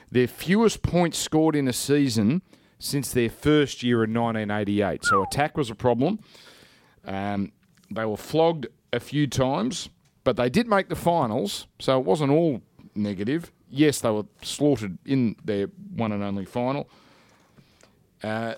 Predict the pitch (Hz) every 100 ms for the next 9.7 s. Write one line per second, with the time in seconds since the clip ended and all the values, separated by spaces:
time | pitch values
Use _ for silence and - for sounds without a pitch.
0 | - 117 131 135 117 123 120 110 - -
1 | 120 147 135 131 - - - - - 175
2 | _ _ _ _ _ 107 104 156 185 220
3 | - _ - _ - - 165 170 151 135
4 | 135 131 127 123 - 117 - 135 107 -
5 | 123 131 - 175 - 107 104 113 104 110
6 | 107 123 - 135 113 - - 117 113 117
7 | 113 110 113 110 107 _ _ _ _ -
8 | 117 127 123 120 113 - 104 113 143 139
9 | 104 - 151 151 143 -